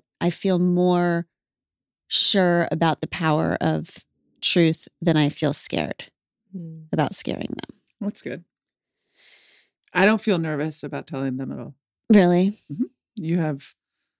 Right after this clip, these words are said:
Speaker 3: raised these beautiful children to hear truth.
Speaker 1: Mm.
Speaker 3: They will hear your truth, and, and you will teach them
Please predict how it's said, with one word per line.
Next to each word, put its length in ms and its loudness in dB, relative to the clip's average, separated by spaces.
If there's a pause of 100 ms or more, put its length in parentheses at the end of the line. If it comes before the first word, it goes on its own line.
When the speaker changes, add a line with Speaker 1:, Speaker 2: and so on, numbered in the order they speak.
(520)
Speaker 3:
raised 260 -2
these 320 -4 (260)
beautiful 440 -2
children 460 -4
to 400 -6 (2000)
hear 280 -4
truth. 480 -10 (1120)
Speaker 1:
Mm. 360 -4 (280)
Speaker 3:
They 80 -8
will 120 -6
hear 320 -8
your 160 -6
truth, 440 -16 (160)
and, 340 -4
and 220 -4
you 120 -2
will 120 -2
teach 340 -8
them 260 0